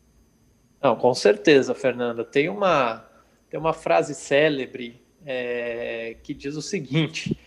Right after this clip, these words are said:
"Se eu não comprar nada, o desconto é maior", né? <laughs> Então, é, o melhor desconto é quando você não compra nada. Então, obviamente, quando você tá numa situação econômica,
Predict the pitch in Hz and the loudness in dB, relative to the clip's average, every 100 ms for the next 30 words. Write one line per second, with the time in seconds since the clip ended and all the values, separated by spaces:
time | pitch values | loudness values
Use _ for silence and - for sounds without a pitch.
0 | - - - - 160 185 208 220 202 170 | -20 -20 -14 4 4 6 2 0 0 4
1 | 165 143 131 139 170 185 185 175 - 156 | 4 4 0 -6 -4 -6 -8 -12 -6 -4
2 | 165 175 170 190 151 135 131 - - _ | -2 -2 0 0 2 2 0 -4 -14 _
3 | _ 123 127 156 - _ 156 233 214 202 | _ -14 -10 -10 -12 _ 4 4 6 4
4 | 175 339 - - - - _ - 143 143 | 4 4 2 -2 -2 -6 _ -2 2 2
5 | 113 - - - _ - - 170 170 185 | -2 -12 -20 -20 _ -20 -12 -4 2 4
6 | 160 175 254 233 226 - 202 233 240 247 | 6 8 6 4 -4 -4 -4 -2 -6 -6
7 | 240 269 262 - 240 233 302 320 240 160 | -4 -4 -6 -2 -2 -2 -8 -6 -4 -4
8 | 131 135 131 165 208 180 143 151 160 185 | -6 -12 -8 -8 -8 -10 -6 -4 -4 -8
9 | 143 147 139 - 165 180 165 - 143 143 | -10 -14 -18 -10 -8 -6 -8 -6 -6 -6
10 | 131 131 127 - 135 - 143 139 127 143 | -8 -8 -16 -8 -6 -6 -8 -8 -8 -10
11 | 131 135 131 127 - 120 110 | -8 -6 -6 -10 -10 -8 -8